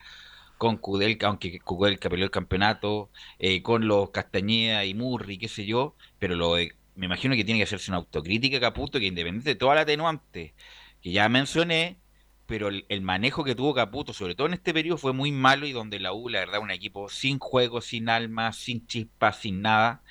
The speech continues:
y yo creo que está, o sea, nadie le desea que pi-, pierda su puesto, pero yo creo que está en lo cierto para darle otra dirección al,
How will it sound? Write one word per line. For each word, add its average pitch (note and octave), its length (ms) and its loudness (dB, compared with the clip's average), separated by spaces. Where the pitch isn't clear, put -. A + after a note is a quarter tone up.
y - 120 -4
yo G2 80 4
creo G2 200 4
que F#2+ 120 -2
está, F#2+ 520 4
o F#2+ 80 -8
sea, F#2+ 260 -4
nadie G#2+ 420 0
le A#2+ 120 2
desea A#2+ 460 2
que G#2+ 140 -8
pi-, F#2 80 -8
pierda A2+ 260 0
su A2 160 -2
puesto, C3+ 320 0
pero A2 140 -2
yo G2+ 120 0
creo G#2+ 140 2
que G2+ 60 2
está F#2 540 2
en F#2 100 -6
lo F#2+ 80 -6
cierto A2 380 -4
para F2+ 160 2
darle F#2+ 200 2
otra F#2 200 -2
dirección F2 360 -4
al, D2+ 220 -8